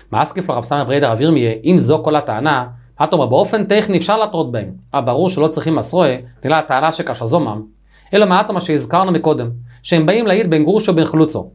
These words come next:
דלא אם יקשר זומם קומיס רבי. מה שהם מקבלים מלכוס, לא מקשר זומם,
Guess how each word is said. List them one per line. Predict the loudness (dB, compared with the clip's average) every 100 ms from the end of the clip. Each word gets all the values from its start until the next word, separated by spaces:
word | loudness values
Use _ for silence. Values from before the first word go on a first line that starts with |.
| _ _
דלא | 0 2 2 2
אם | 0
יקשר | 0 -2 0 0
זומם | 2 2 2 2
קומיס | -2 -2 -4
רבי. | -6 -6 -12 -16 _ _ -2
מה | 0
שהם | 0 0 2 2 0 -2 -8 -8
מקבלים | -4 -2 0 0
מלכוס, | 0 -2 -6 -4
לא | -2
מקשר | -2 -2 0
זומם, | 0 0 0